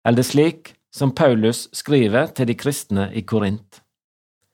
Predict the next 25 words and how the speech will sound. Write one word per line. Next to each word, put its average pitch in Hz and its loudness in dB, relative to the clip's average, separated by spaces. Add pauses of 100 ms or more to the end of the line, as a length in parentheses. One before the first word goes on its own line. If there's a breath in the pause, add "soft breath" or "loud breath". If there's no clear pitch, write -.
(500)
«Jeg 156 2
planta, 170 0 (300)
Apollos 147 2
vatna, 107 -4 (160)
men 110 2
Gud 131 0 (140)
gav 110 -2
vekst.» - -14 (760)
Så 190 2
er 170 6
det 117 6
ikke 113 0
noe, 135 0 (400)
korkje - -2
den 151 2
som 139 0
planter 165 0 (180)
eller 143 2
den 123 2
som 110 0
vatner. 101 -2 (540)
Bare 175 2
Gud 165 2
er 160 4
noe, 113 0